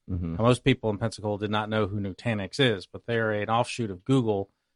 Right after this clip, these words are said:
Speaker 2: that developed the technology for, uh, virtualizing and modularizing, uh, computing platforms. Uh, one of the largest virtualization companies in the world. And I came to this conference, three hundred fifty people here sitting in front of this guy that probably would never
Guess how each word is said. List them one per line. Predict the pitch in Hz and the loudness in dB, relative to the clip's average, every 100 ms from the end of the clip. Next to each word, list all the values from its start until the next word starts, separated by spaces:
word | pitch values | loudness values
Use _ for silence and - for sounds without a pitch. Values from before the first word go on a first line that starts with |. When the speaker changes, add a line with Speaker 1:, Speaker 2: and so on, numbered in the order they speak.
| _ | _
Speaker 2:
that | 110 - | -6 -2
developed | 107 113 107 - | 2 2 0 -6
the | |
technology | - 113 - 110 110 107 107 | -8 -6 -4 -2 -2 -4 -8
for, | - 113 107 104 101 98 | -10 -6 -4 -2 -2 -4
uh, | 92 | -4
virtualizing | 92 113 110 113 104 101 104 | -2 -2 -2 -2 0 0 -2
and | 98 | -6
modularizing, | 101 107 104 104 101 101 101 95 101 95 95 _ _ _ | -2 -2 -4 -6 -4 -2 -2 -4 -10 -18 _ _ _ _
uh, | 107 | -6
computing | 98 - - 123 98 | -4 -4 0 0 0
platforms. | 98 82 98 80 - - _ _ _ _ | -4 -8 -12 -18 -20 -20 _ _ _ _
Uh, | 107 | -8
one | 95 110 117 | -2 4 4
of | |
the | 101 | 4
largest | 104 113 117 101 104 - - - _ _ 110 | 2 4 2 0 -6 -8 -14 -20 _ _ -4
virtualization | 117 - 104 113 107 104 | -2 -2 -2 0 -2 -4
companies | 120 104 98 95 | -8 -8 -8 -8
in | |
the | 92 | -6
world. | 104 127 107 98 | 2 4 4 0
And | 101 98 | -6 -8
I | 101 | -8
came | - 147 | -2 -2
to | 117 | 0
this | 107 | -4
conference, | - 113 101 90 | -6 -8 -8 -6
three | 143 | 0
hundred | 135 123 | 0 0
fifty | 127 113 | -4 -4
people | 131 117 | -4 -2
here | 107 101 | -4 -6
sitting | - 127 | -4 -4
in | 110 | -4
front | - 120 | -2 -2
of | 107 | -2
this | 101 | -4
guy | - 101 98 | -2 0 0
that | 95 - | -4 -4
probably | 139 123 113 113 | -2 0 0 -2
would | 98 98 | -4 -4
never | 110 120 117 104 | -2 -2 0 -4